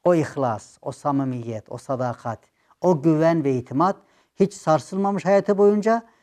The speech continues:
ve ümmetinde de bu özellikleri görüyoruz. Yani Cenab-ı Hakk'ın onda gösterdiği bu haslet, bu meziyet, bu güzellik ümmetinin de nice insanlarına bu özellikler gelmiş.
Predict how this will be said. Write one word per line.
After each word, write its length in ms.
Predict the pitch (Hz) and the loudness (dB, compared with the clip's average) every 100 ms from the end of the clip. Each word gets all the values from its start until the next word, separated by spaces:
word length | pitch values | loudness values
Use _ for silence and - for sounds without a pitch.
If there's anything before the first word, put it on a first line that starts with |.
| _ _ _ - | _ _ _ -2
ve 320 | 160 202 214 - _ _ _ _ _ _ 165 165 208 | 4 4 4 -4 _ _ _ _ _ _ -6 -6 0
ümmetinde 880 | 202 220 226 226 220 226 220 262 | 4 6 4 2 2 2 6 6
de 280 | 254 233 160 | 8 6 4
bu 140 | 190 190 | 2 4
özellikleri 680 | 165 165 160 156 147 127 | 4 4 0 -2 -2 -2
görüyoruz. 480 | 113 101 95 90 101 _ _ | -4 -8 -10 -16 -20 _ _
Yani 180 | 143 151 | -2 2
Cenab-ı 380 | 165 202 208 196 | 2 2 4 4
Hakk'ın 380 | 190 - 190 180 | 2 -2 -4 -4
onda 460 | 170 175 175 208 | -2 -2 2 2
gösterdiği 1080 | 185 190 185 - 180 175 170 175 170 170 151 | 4 0 0 -2 0 2 2 2 2 0 2
bu 200 | 180 175 | 4 4
haslet, 840 | 120 165 - - 180 233 - _ 170 | 2 -4 -4 0 0 0 -4 _ -2
bu 100 | 165 | 2
meziyet, 720 | 165 135 156 165 226 240 _ _ | 2 0 0 2 2 -2 _ _
bu 140 | 165 156 | -4 -2
güzellik 600 | 151 156 160 233 262 - _ _ _ _ _ | 2 2 2 0 -2 -8 _ _ _ _ _
ümmetinin 560 | 160 175 180 180 226 214 | 2 4 2 2 0 0
de 140 | 202 | 0
nice 240 | 214 208 202 | 0 0 0
insanlarına 760 | 170 165 165 165 160 156 160 | 0 -2 -2 2 2 2 0
bu 60 | 156 | 0
özellikler 560 | 156 143 143 131 143 131 | -2 0 -4 -2 -2 0
gelmiş. 520 | 139 139 240 240 | 0 0 -2 -4